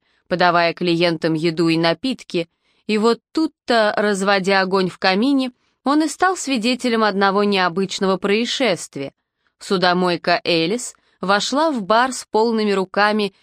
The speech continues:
чистых кружек и наклонилась, чтобы поставить их на стойку, и тут один из сидевших рядом мужчин протянул руку и ущипнул ее за задницу.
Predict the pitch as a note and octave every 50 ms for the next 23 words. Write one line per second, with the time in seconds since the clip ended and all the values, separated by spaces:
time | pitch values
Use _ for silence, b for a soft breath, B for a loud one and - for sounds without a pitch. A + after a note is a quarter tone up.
0 | _ _ - - - A#3 A#3 G#3+ - - - G3+ F#3 - - - - F3+ F3 E3+
1 | E3+ F3 F3 C4 C#4+ - _ _ _ _ _ _ _ A#3+ C4 C#4+ D4 C#4+ C#4 C#4
2 | B3+ A#3 A3+ G#3+ G#3 G3+ G3 F#3+ F3+ - - - - G3 F3 F3 E3 - F#3+ F#3
3 | - - - F#3+ F3+ F3+ F3+ - G3+ F3+ - G#3 G#3 G#3+ G#3 - - - C4+ A#3+
4 | F#3+ F3 D#3+ - D#3+ D#3 - _ _ _ _ _ _ G#3 A3 - D4 D4+ - C4+
5 | A#3+ A3+ G3 A#3 A#3 A#3 A3+ G#3 - - A#3 A3 F#3 F3+ G3+ F#3 - - - F#3
6 | E3 F3+ F#3+ F#3+ F3+ E3 E3+ E3 E3+ E3 E3 E3 - - - - A3+ B3+ C#4 -
7 | _ _ _ _ _ _ _ - A#3+ B3+ - - - - E4+ F#4 F4 D#4 C4 B3
8 | A#3+ A3+ - - B3 B3 b b b b b G#3+ A3+ A#3 A#3 G#3 - - C4+ B3
9 | - A#3 A#3+ B3 C#4+ D#4 C#4 A#3 G#3+ G#3 F#3+ G3+ G#3+ A3 G#3 - - G3 F3 G3
10 | G3 F#3+ E3 C#3 E3 D#3+ D3+ C#3 B2+ C#3 C#3 C#3 - _ - - C#3+